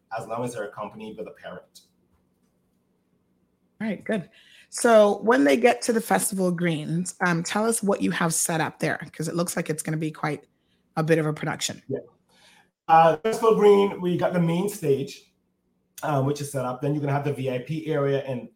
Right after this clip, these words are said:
Speaker 1: and, and the
Speaker 2: So what,
Speaker 1: front of
Speaker 2: what's happening on stage? Are, like, performers
Speaker 1: On,
Speaker 2: and
Speaker 1: okay, on stage we have, we, we have a D, uh, D, international D J from Miami, D J
Speaker 2: Mm-hmm.
Speaker 1: Pressure Point, as well as we have a
Speaker 2: Mm-hmm.
Speaker 1: local D J, D J Alec, D J Glenn, and D J Chuck will be there as well.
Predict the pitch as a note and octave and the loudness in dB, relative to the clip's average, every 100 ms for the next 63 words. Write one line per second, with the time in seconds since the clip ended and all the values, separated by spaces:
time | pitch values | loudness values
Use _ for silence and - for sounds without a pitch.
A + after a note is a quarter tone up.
0 | - B2 - - B3 A#3+ G3+ A3+ A3+ B3 | -10 -10 -10 -12 -10 0 4 6 6 4
1 | A#3+ A3 G#3+ G3+ F3+ - E3+ B2+ - E3 | 4 4 4 0 0 0 -2 -2 -2 0
2 | E3 D#3 D#3+ - D#3+ E3 F#3 G#3 F3 D3 | 0 -2 -4 -4 2 4 4 2 0 0
3 | C3+ C3 C#3 - G3 G#3 - F3 D#3 C3 | -2 -2 -4 0 6 6 4 0 -4 -2
4 | C#3+ C#3 D3 D3 C#3+ C3+ C#3+ D3 E3+ E3 | -2 -2 -2 -4 -4 -4 -4 -2 -2 -2
5 | C3+ C3+ C3+ C3 B2+ B2 A#2+ - C#3 C#3+ | -4 -6 -4 -4 -2 -4 -6 -6 -6 -4
6 | D3 C3 B2 B2 B2+ C3 C3 C3+ B2+ B2 | -6 -6 -8 -8 -8 -6 -6 -8 -8 -12
7 | A#2 G#2+ G2+ F#2 C3+ - _ A#2 A#2 A2 | -10 -10 -10 -12 -20 -20 _ -20 -16 -12
8 | G#2 B2+ A3 - - - - _ _ _ | -10 -6 -6 -8 -12 -14 -14 _ _ _
9 | _ _ _ _ B2 B2+ B2 - C#3 C#3+ | _ _ _ _ -2 -2 -2 4 6 8
10 | D3 C3+ D#3 - B2 A#2 A2+ C3+ B2+ A#2+ | 6 4 2 0 0 -2 -2 -4 -4 -8
11 | A2+ A#2 A#2+ G#2+ G#2 - C#3 D3 D3 C3 | -8 -10 -10 -10 -10 -6 -4 -2 -4 -8
12 | - G2+ F#2+ C3+ C#3 C#3 C3+ A2+ A2+ A2 | -10 -10 -8 -4 -2 0 -2 -6 -12 -14
13 | G#2 G2 - C3 - - A2 G#2 F#2 F#2+ | -12 -12 -10 -8 -8 -8 -8 -8 -8 -8
14 | - A2+ - F#2 D#2+ - | -10 -12 -14 -10 -10 -12